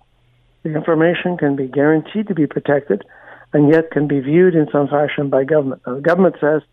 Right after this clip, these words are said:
by, by the parties, political parties. Government says, "Well, use the informa-, or the, um, uh, Intelligence and Security Committee of Parliament, where everyone there has been vetted and, uh, and swears not to release material."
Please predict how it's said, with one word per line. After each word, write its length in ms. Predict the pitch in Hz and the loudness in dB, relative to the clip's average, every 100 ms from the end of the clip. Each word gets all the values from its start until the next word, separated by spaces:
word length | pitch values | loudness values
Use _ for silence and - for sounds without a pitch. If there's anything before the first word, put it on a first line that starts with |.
| _ _ | _ _
by, 140 | 165 160 | 0 0
by 180 | 156 | -2
the 80 | 143 | -4
parties, 400 | - 151 131 127 _ _ _ _ _ _ _ _ | -6 -6 -6 -10 _ _ _ _ _ _ _ _
political 240 | 160 156 | -12 -10
parties. 340 | 139 143 127 - - | -14 -12 -12 -16 -6
Government 300 | 170 185 165 | -2 0 0
says, 180 | 151 151 | 0 -2
"Well, 240 | 151 151 147 | -2 -2 -2
use 200 | 156 151 | -2 -2
the 80 | 156 | -2
informa-, 520 | 147 151 156 175 - - | -2 -2 -4 -6 -6 -2
or 160 | 143 | 0
the, 320 | 135 139 139 | 2 2 2
um, 120 | 135 131 _ _ - - - - - - _ - | 0 -4 _ _ -20 -20 -20 -20 -20 -20 _ -6
uh, 200 | 165 156 | -2 0
Intelligence 640 | 165 - 170 165 151 151 139 - | 0 0 0 2 2 0 -2 -12
and 220 | 240 165 | -14 -14
Security 560 | - - 160 151 147 - _ _ _ - | -10 -6 -4 -4 -6 -10 _ _ _ -12
Committee 340 | 147 151 165 | -2 0 0
of 140 | 170 - | -2 -2
Parliament, 480 | 160 170 208 - _ _ _ _ _ - | -2 -2 -6 -10 _ _ _ _ _ -8
where 220 | 156 151 | -4 -2
everyone 360 | 147 156 147 139 | 0 2 2 2
there 260 | 143 147 | 2 2
has 80 | 123 | 0
been 160 | 135 127 | -6 -2
vetted 360 | 139 147 165 - _ _ _ _ - | 0 2 0 -6 _ _ _ _ -10
and, 340 | 139 135 131 | -6 -4 -4
uh, 240 | 135 135 139 - | -4 -4 -6 -2
and 180 | 147 - - | -2 -2 0
swears 300 | 151 147 143 | 2 2 2
not 200 | 151 151 | 0 0
to 80 | 143 | -2
release 280 | 139 143 143 | -2 -2 -4
material." 480 | 165 - 160 170 202 | -4 0 2 2 0